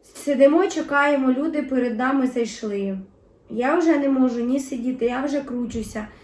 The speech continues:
Я йду лягати, на вулиці холодно, я була в худі здоровому і в шортах, але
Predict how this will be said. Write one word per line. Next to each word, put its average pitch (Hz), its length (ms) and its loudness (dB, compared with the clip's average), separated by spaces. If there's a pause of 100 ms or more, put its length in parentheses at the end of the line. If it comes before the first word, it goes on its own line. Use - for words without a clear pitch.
(220)
Я 254 200 2
йду 302 260 2
лягати, 220 600 -2
на 208 120 -4
вулиці 302 520 0
холодно, 220 600 0
я 226 200 -2
була 254 300 -2
в 247 60 -6
худі 269 560 -4 (300)
здоровому 254 800 2
і 233 560 -2 (720)
в - 80 -20
шортах, 254 640 2
але 240 440 0